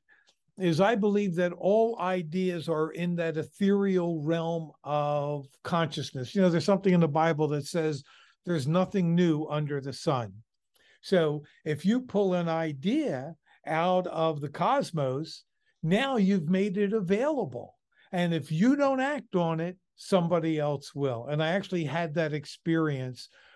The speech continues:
where I created a concept, an ad, and the people I work, "No, that'll never fly. You know, it's too out there." And lo and behold,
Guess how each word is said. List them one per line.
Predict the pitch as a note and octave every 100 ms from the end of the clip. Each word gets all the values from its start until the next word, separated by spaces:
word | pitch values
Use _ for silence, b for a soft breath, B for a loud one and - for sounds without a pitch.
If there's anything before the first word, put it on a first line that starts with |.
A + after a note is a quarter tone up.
| b
where | - D3+
I | C#3+ D3
created | - E3+ E3+ G3+ F3+ D#3+
a | D#3
concept, | C3+ - E3+ F#3 - D3 C3 -
an | D3
ad, | D#3 E3+ D3 C#3+ - _ _ -
and | D#3 D#3
the |
people | D3+ F#3+ F#3 E3
I |
work, | D#3+ E3 E3+
"No, | B3 B3 A#3
that'll | G3+ G#3 G3+
never | G3 F#3+
fly. | E3 - F3 F3 F3+ F3+ F3+ F3+ F3
You | F3
know, | F3 D#3 D3+
it's | C3+ -
too | - G#3 E3+
out | D#3+ F3+ F3+
there." | F3+ E3+ E3+ E3+ E3+ E3 b b b -
And | D#3+ D#3 D#3+ -
lo | D#3+ F3+ A#3
and | A#3
behold, | F#3 F3+ - F#3+ G3 G#3+ F3+